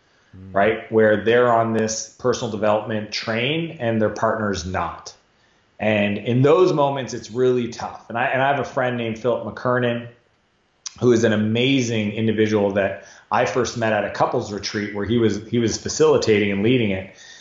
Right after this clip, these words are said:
Speaker 2: And he had this whole concept of, like, you know, as you climb the mountain,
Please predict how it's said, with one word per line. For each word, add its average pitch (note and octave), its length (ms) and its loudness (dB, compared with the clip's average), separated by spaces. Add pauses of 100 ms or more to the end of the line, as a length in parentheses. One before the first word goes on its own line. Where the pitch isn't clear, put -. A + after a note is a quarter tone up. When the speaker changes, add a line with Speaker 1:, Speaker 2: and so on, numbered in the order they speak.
(200)
Speaker 2:
And A2+ 460 0
he B2+ 100 0
had C3+ 140 4
this - 160 -2
whole C3+ 220 2
concept A2+ 540 -4
of, G#2 160 -4
like, G2+ 280 0
you A2+ 60 -4
know, G#2 80 -2
as A2 240 0
you A#2+ 80 0
climb A2 380 0
the G2 80 -4
mountain, A2 540 -2